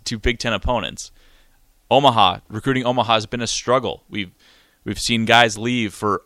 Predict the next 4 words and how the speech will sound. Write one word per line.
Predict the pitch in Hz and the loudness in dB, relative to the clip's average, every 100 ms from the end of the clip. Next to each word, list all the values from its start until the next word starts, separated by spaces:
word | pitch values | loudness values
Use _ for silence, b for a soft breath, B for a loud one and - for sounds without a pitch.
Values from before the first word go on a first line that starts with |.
| _ - | _ -4
Oklahoma, | 123 117 101 120 113 82 - _ _ - | -2 -4 -4 -2 -2 -4 -6 _ _ 2
Oregon, | 117 127 107 95 90 - _ _ _ _ _ _ _ _ _ _ _ _ _ _ _ _ _ _ - | 6 6 4 -2 -6 -14 _ _ _ _ _ _ _ _ _ _ _ _ _ _ _ _ _ _ 2
Arizona | 110 113 120 117 | 2 2 0 -2
State. | - 127 127 | -4 -4 -6